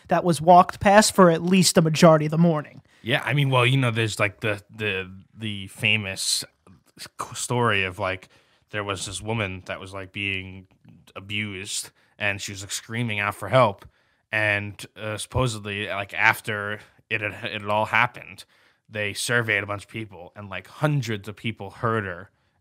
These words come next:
Speaker 2: and they all assumed someone else would call the cops, and nobody did.
Speaker 1: Yeah, yeah, it's also, like,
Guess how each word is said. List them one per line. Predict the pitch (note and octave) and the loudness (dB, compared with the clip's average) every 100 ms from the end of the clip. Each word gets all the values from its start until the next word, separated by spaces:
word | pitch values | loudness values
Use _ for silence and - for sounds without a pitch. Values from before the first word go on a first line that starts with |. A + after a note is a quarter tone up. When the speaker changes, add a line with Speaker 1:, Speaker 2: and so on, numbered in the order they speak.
| - | -14
Speaker 2:
and | G#2+ | -6
they | G2+ | 0
all | G#2+ B2 A2+ | 6 6 4
assumed | - C3 A#2 G#2 G2 F2+ | -2 -4 -4 -6 -12 -10
someone | - G#2+ G#2 | -6 -4 -2
else | G2 F#2+ - | -4 -4 -10
would | F#2+ | -10
call | G#2 F#2 | -8 -8
the | |
cops, | - G2+ - - - - _ _ - | -2 -4 -4 -10 -16 -16 _ _ -18
and | G#2+ G#2 | -8 0
nobody | G#2 F#2+ F2+ | 0 0 -10
did. | F2 D2 - _ - | -12 -16 -18 _ -12
Speaker 1:
Yeah, | A#3+ - B3+ C4 - _ _ | -10 -10 -12 -14 -16 _ _
yeah, | - D4 D4+ D4 C#4 | -20 -4 4 4 4
it's | D4+ - | 0 8
also, | E4 - C4+ A3 | 8 8 6 6
like, | G#3+ F#3+ | 2 0